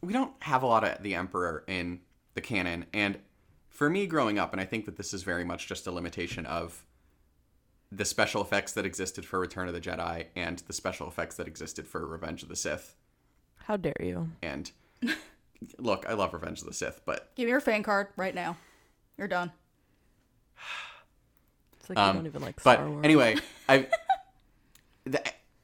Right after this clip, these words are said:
Speaker 1: they have never done a good job of portraying just how strong the Emperor is.
Speaker 3: It doesn't, it doesn't help in the prequels. Like,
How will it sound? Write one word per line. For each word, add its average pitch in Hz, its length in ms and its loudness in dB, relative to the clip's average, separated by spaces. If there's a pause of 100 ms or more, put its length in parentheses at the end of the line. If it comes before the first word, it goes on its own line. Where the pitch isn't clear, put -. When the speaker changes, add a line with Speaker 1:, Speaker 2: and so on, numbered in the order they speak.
(120)
Speaker 1:
they 156 180 8
have 160 100 10
never 180 280 4
done 123 260 6
a 110 140 2
good 107 280 2
job 101 280 6
of - 160 -4
portraying 95 680 0
just 92 360 -2
how 87 200 2
strong 87 400 0
the 69 120 -6
Emperor 78 420 -4 (100)
is. - 300 -8
Speaker 3:
It 311 60 -2
doesn't, 571 360 2
it 285 60 6
doesn't - 260 0
help 339 200 -2
in 254 120 0
the 226 60 -4
prequels. 220 800 -6 (140)
Like, 226 220 -8